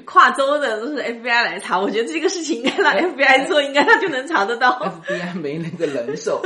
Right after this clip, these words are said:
Speaker 2: <laughs> 好吗？嗯，所以这个就是说向前查，这个美国到现在为止都没做到。就是说正常一查就查到了，就是说你向前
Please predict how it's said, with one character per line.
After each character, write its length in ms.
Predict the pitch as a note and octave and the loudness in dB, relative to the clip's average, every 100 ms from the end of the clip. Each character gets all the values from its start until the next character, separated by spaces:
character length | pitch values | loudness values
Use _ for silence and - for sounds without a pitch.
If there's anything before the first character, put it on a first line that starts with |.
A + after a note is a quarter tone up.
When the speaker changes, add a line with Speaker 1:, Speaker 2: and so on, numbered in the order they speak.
| G4+ | -6
Speaker 2:
<laughs> 120 | - | -8
好 120 | C4+ | -8
吗？ 200 | - A#3+ B3+ C5+ - - - _ | -8 -10 -10 -12 -12 -18 -20 _
嗯， 240 | - D#2 - | -18 -18 -8
所 180 | F#3+ | -2
以 580 | A3 F3 C#3+ B2+ A2+ G2 - | -2 -2 -6 -8 -12 -16 -14
这 140 | D4+ | -12
个 220 | G3 C#3 | -6 -6
就 160 | B2 C#3 | -8 -14
是 180 | C3 A#2+ | -16 -18
说 280 | - B2 | -14 -14
向 340 | B2+ - A3+ D3+ | -12 -10 -8 -8
前 380 | - B2 B2+ F#3+ | -10 -12 -12 -14
查， 480 | - F2 D#2+ F#2 _ _ _ - - | -16 -18 -18 -20 _ _ _ -20 -16
这 140 | D3+ | -14
个 100 | B2+ | -12
美 220 | A#2 G2+ | -14 -16
国 220 | F#2+ G#2 A2+ | -16 -16 -16
到 160 | B2+ | -16
现 260 | B2 D#3+ A#2+ | -14 -12 -12
在 200 | A#2+ A2 | -14 -16
为 180 | G2+ G2+ | -16 -18
止 100 | G2 | -16
都 240 | A#2+ C#3+ | -10 -10
没 220 | C#3 - | -10 -14
做 200 | C3+ F2 | -20 -20
到。 80 | - _ _ _ | -20 _ _ _
就 140 | E3+ | -4
是 60 | G3 | -2
说 380 | G#3 G#3+ G#3+ - _ | -2 -2 -6 -20 _
正 240 | - C4+ | -6 -4
常 420 | F3+ D3+ G2+ G2+ - _ _ - | -6 -8 -10 -12 -14 _ _ -12
一 160 | D4+ | -12
查 280 | - - G#2 | -12 -14 -14
就 140 | C3 | -12
查 220 | C#3 - - | -16 -18 -18
到 240 | C3 A2+ | -16 -16
了， 80 | - _ _ _ | -20 _ _ _
就 100 | A#3 | -10
是 80 | A3+ | -8
说 240 | A#3+ A#3 - | -8 -10 -12
你 180 | D#3 D3+ | -10 -6
向 240 | C#4 A3+ | -6 -6
前 380 | F#3+ C3+ C#3+ | -8 -8 -10